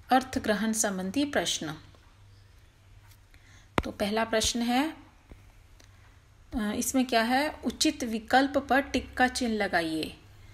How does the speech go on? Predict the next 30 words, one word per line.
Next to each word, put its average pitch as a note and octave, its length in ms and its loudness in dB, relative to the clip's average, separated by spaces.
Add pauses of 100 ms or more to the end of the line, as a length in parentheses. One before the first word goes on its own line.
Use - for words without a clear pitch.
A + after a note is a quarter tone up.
(520)
पहला G#3+ 240 2
है, C4+ 400 2 (320)
राजा A3 400 6
का C#4+ 300 2
स्वभाव A3+ 720 4
कैसा F#3+ 340 2
था? - 420 -2 (400)
तो G#3 80 -2
आपने A3 460 2
गिवन A3+ 400 -2
ऑप्शंस A3 440 0
में A#3 140 -2
से C#4+ 180 2
करेक्ट - 400 2
ऑप्शन G3+ 320 0
चुननी F3+ 380 -6
है, F3 300 -6
and F3 60 4
that F#3 260 2
is D#4 240 0 (360)
अहंकारी. G#3 680 0 (920)
उसके A#3+ 240 -4
बाद G#3+ 200 2
दूसरा G#3+ 380 0
है, C#4 360 0 (460)
राजा G#3+ 340 6
को C#4+ 300 4
छुड़ाने A3+ 720 2
के C4 160 2
लिए A3 540 0